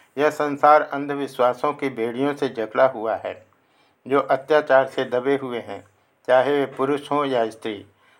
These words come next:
मैं उन पर दया करता हूँ, परंतु अत्याचारियों के लिए भी मेरे अंदर करुणा है। एक बात जो मैं सूर्य के प्रकाश की तरह स्पष्ट देखता हूँ, वह यह कि अज्ञान ही दुख का कारण है और कुछ नहीं।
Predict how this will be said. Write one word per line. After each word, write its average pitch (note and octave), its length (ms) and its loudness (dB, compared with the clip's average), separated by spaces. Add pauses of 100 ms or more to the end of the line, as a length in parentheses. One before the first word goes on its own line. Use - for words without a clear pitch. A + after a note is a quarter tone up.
(120)
मैं C#3+ 200 2
उन C#3 180 -4
पर C#3 200 -2
दया A#2+ 280 2
करता A2+ 360 -2
हूँ, A2+ 200 -6 (680)
परंतु D3 340 0
अत्याचारियों C#3 840 0
के C#3+ 160 -2
लिए B2+ 240 -2
भी C#3 200 -8
मेरे B2 300 -4
अंदर B2 380 -6
करुणा G#2+ 440 -4
है। G2 220 -10 (1000)
एक D#3+ 240 2
बात C3+ 300 6
जो C3+ 100 -2
मैं B2+ 180 -6
सूर्य D3+ 320 -6
के D3 140 -6
प्रकाश B2+ 540 2
की C#3 80 -4
तरह C3 260 0
स्पष्ट - 400 -4
देखता A2+ 420 -2
हूँ, A2+ 280 -4 (540)
वह C#3+ 160 4
यह D3+ 240 6
कि D3+ 220 -4
अज्ञान C3 540 2
ही C#3 180 -4
दुख C3+ 320 -6
का A#2+ 220 2
कारण G#2+ 460 -2
है F2+ 140 -10 (560)
और C#3+ 240 4
कुछ C#3 280 -10
नहीं। F2 220 -10